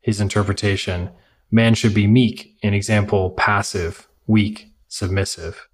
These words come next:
Do not be self-reliant. The third example he gives, "Blessed are the pure in heart, for they shall see God." His interpretation,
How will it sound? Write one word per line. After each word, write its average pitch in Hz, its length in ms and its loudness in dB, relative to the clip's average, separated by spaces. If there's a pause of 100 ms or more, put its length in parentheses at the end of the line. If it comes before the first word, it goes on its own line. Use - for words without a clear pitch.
(120)
Do 101 140 -2
not 92 180 0
be 101 80 -4
self-reliant. 87 1000 -4 (400)
The 107 100 -2
third 107 220 4
example 110 440 2
he 107 100 4
gives, 120 400 2
"Blessed 123 460 0
are 117 200 2
the 107 80 -2
pure 120 360 2
in 107 100 2
heart, 117 480 -2 (220)
for 110 140 -4
they 104 140 0
shall 101 180 -4
see 101 360 -6
God." 90 460 -6 (340)
His 107 180 0
interpretation, 95 840 -2